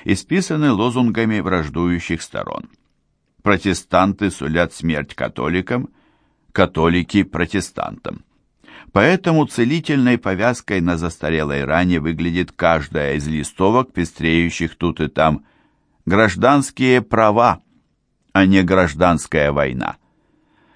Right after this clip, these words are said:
Это голос Ассоциации борьбы за гражданские права Северной Ирландии. «Мы», говорится в листовке, «осуждаем насилие полувоенных организаций обеих общин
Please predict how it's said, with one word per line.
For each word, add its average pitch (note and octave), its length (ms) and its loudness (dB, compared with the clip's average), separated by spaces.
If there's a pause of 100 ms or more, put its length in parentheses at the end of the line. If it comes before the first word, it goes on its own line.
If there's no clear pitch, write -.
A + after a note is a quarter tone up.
(120)
Это C#3 360 2
голос B2 580 2
Ассоциации A2 800 2
борьбы E2+ 440 2
за F#2+ 160 2
гражданские E2+ 800 0
права E2+ 380 2
Северной F2+ 600 2
Ирландии. G1+ 680 -4 (1040)
«Мы», G2+ 360 4 (680)
говорится G2+ 540 2
в F#2 40 0
листовке, F#2 640 -2 (720)
«осуждаем A#2+ 760 2
насилие G#2+ 800 2
полувоенных F2 920 0
организаций D#2+ 1040 -2
обеих D2 560 -2
общин G2+ 540 -4